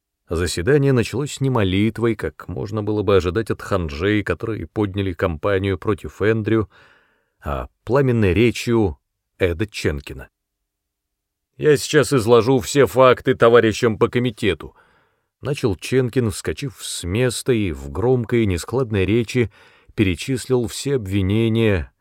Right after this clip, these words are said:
выдвинутые против Эндрю. Он говорил, что доктор Мэнсон не имел права заниматься тем, чем занимался.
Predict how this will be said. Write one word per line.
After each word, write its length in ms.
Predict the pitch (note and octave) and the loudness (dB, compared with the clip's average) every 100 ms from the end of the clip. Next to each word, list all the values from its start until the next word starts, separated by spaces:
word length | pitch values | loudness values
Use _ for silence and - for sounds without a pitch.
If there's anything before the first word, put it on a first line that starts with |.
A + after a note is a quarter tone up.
| - | -6
выдвинутые 600 | F#2+ G2+ F#2+ G2 - G#2+ | -2 0 0 -4 -2 -2
против 420 | - F2 G#2+ - | -2 -6 -6 -8
Эндрю. 360 | F2 C#2 C2+ D#2 _ _ _ _ _ _ _ _ | -8 -8 -12 -18 _ _ _ _ _ _ _ _
Он 160 | A2 D3 | -8 -2
говорил, 420 | B2+ G#2+ B2 B2+ | 2 4 4 2
что 180 | - F2+ | 0 -4
доктор 320 | G2+ - F#2 | -2 -2 -2
Мэнсон 560 | D#2 G#2+ A2+ B2 A2+ F#2+ | 0 0 0 0 2 2
не 160 | G2 | 2
имел 300 | F#2+ C3+ A2+ - | 2 0 -2 -6
права 500 | G2 G2+ A2 A2 A2 | 0 4 6 6 6
заниматься 640 | F#2+ F2 F2+ G#2+ - A2+ | 4 2 0 0 0 -2
тем, 300 | - F#2+ F2 | 0 2 2
чем 320 | D#2+ F#2+ E2+ E2+ | 2 -2 0 -2
занимался. 720 | G#2 A2+ E2+ C2+ B1+ - | -2 -2 -4 -6 -10 -16